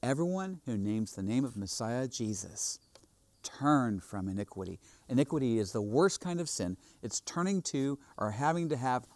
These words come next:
my own way. But hallelujah, in Isaiah fifty-three, in Isaiah fifty-three, we see that the Lord, he was wounded for our transgressions, he was bruised for our iniquities. The chastisement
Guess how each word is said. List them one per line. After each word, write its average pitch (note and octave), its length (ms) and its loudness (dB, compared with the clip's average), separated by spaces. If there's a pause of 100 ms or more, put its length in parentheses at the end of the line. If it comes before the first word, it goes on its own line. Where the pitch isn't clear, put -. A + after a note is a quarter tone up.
my D#3+ 540 8
own D3+ 320 6
way. C#3+ 240 8
But A2+ 160 0
hallelujah, F#3+ 540 6
in C3+ 100 6
Isaiah C3 340 4
fifty-three, D#3+ 600 0 (340)
in D3 120 -4
Isaiah D#3 300 10
fifty-three, F3 360 2
we D#3 120 4
see E3 140 2
that C3+ 220 2
the A#2+ 100 2
Lord, B2+ 760 8 (1000)
he C3+ 120 0
was A2+ 220 2
wounded D#3+ 380 2
for F#3 120 -2
our F3+ 100 2
transgressions, C#3+ 760 -4
he A2+ 80 -4
was F2+ 160 -6
bruised C#3+ 400 0
for - 100 -8
our A#2 140 -4
iniquities. A#2 760 -6 (800)
The B2 100 -2
chastisement E3 880 4